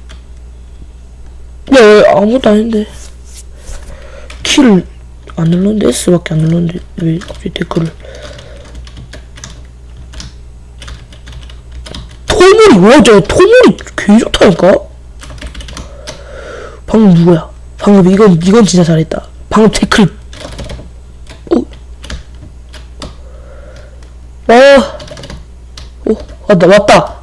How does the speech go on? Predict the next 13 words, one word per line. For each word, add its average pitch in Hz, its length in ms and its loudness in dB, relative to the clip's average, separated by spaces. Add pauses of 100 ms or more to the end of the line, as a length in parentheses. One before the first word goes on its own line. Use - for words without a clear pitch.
찬스죠? 214 680 2
찬스죠? 208 520 2 (760)
깔끔하게 220 380 4
골로 214 300 4
이어가도록 185 420 4
하겠습니다, 170 260 2
여러분들. 156 360 2 (200)
제가 208 240 4
누군지 180 280 4
보여드릴게요. 180 720 2 (280)
그렇지. 226 720 2 (760)
루카쿠. 202 580 2 (540)
루카쿠. 202 540 2